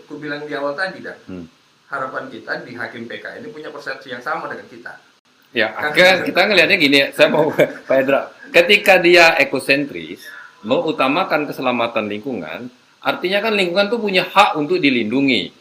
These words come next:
Speaker 2: Ketika dia punya hak untuk dilindungi, dilindungi, dia punya, karena pohon nggak bisa ngomong sendiri,
Speaker 1: Hmm.
Speaker 2: tidak bisa menggugat sendiri, maka dia punya hak untuk digugat, kan dia
Speaker 1: Hmm.
Speaker 2: menjadi sebagai penggugat.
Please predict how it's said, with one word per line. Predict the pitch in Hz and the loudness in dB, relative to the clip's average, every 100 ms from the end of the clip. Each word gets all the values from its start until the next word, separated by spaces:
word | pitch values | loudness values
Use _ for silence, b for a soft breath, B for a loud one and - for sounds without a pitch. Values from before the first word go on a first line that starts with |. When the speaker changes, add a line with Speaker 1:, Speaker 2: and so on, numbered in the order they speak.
| _ _ | _ _
Speaker 2:
Ketika | 123 160 175 | -6 -2 0
dia | 165 | 2
punya | 165 160 156 | 0 -2 -4
hak | 151 156 156 | -2 -2 -4
untuk | 147 139 | -4 -2
dilindungi, | 139 151 180 | -2 -4 -4
dilindungi, | 165 175 170 190 156 | -2 -2 -4 -6 -4
dia | 220 | -4
punya, | 220 175 175 160 - _ | -4 -4 -4 -6 -8 _
karena | 139 160 | -4 -4
pohon | 160 165 165 160 | -2 0 2 2
nggak | 160 151 | 0 -2
bisa | 147 | 0
ngomong | 143 143 143 143 | 0 0 0 -2
sendiri, | 143 139 113 98 | -2 -2 -2 -4
Speaker 1:
Hmm. | 135 _ 113 143 | -8 _ -4 -2
Speaker 2:
tidak | 151 | 0
bisa | 151 156 151 | 0 0 0
menggugat | 151 147 143 147 | 0 0 2 2
sendiri, | 151 127 98 135 170 B B 151 | 2 -4 -2 -4 -6 B B -4
maka | 190 233 | -2 0
dia | 196 226 220 - - 165 | 2 2 2 -4 -8 -4
punya | 175 180 | 0 0
hak | 170 180 | -2 -6
untuk | 160 156 190 143 | -6 -6 -6 -4
digugat, | 147 160 113 139 - 170 110 | -4 -4 -6 -4 0 0 0
kan | 160 | -2
dia | 156 190 202 | 0 0 0
Speaker 1:
Hmm. | 139 | -6
Speaker 2:
menjadi | 151 151 151 180 | -4 0 -2 -2
sebagai | 147 127 147 147 | -4 -2 -2 -4
penggugat. | 123 143 127 90 80 | -4 -4 -2 -2 -4